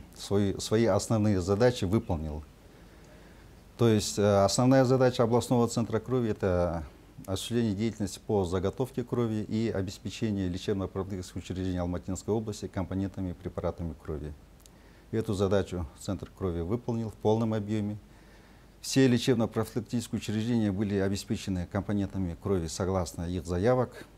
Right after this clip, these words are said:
рекламации, претензий от лечебных учреждений в адрес Центра крови не поступало. И, пользуясь случаем, хотел бы поблагодарить всех доноров, э, города Талдыкурган,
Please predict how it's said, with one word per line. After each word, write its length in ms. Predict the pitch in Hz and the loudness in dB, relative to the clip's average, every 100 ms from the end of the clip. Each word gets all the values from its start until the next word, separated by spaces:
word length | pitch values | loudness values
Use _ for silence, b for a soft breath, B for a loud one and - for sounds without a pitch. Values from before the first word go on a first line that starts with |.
| - - | -20 -10
рекламации, 680 | 90 101 101 123 127 - 113 | -4 0 2 2 0 -2 -4
претензий 840 | - 98 - 131 123 120 117 - - | -4 -4 0 0 0 -2 -4 -4 -2
от 320 | 101 - - | -2 -2 -6
лечебных 460 | 90 - 101 87 | -6 -4 -4 -4
учреждений 540 | - 87 87 107 117 95 | -8 -10 -6 -4 -2 0
в 80 | 92 | 0
адрес 260 | 92 95 | 0 -4
Центра 340 | - 92 87 82 | -6 -8 -6 -8
крови 340 | 92 90 85 | -6 -4 -4
не 200 | 85 90 | -4 -6
поступало. 680 | - - 78 - 78 73 71 - - b b b b b - | -8 -10 -10 -6 -4 -6 -10 -16 -20 b b b b b -16
И, 60 | |
пользуясь 380 | 92 123 113 113 | 0 0 2 0
случаем, 360 | - 120 117 101 | -4 -4 -4 -2
хотел 360 | 110 101 113 | -2 0 0
бы 120 | 101 | 0
поблагодарить 840 | 107 101 104 104 104 110 110 - - - - | -2 -2 0 0 0 0 0 -4 -14 -18 -14
всех 400 | - 123 95 95 | -2 0 0 2
доноров, 380 | 110 95 85 - - - 95 | 2 2 0 -6 -18 -16 -10
э, 100 | 87 | -2
города 400 | 92 117 113 104 | 2 2 2 0
Талдыкурган, 680 | 107 98 92 95 92 92 | -2 -4 -4 -2 -2 -2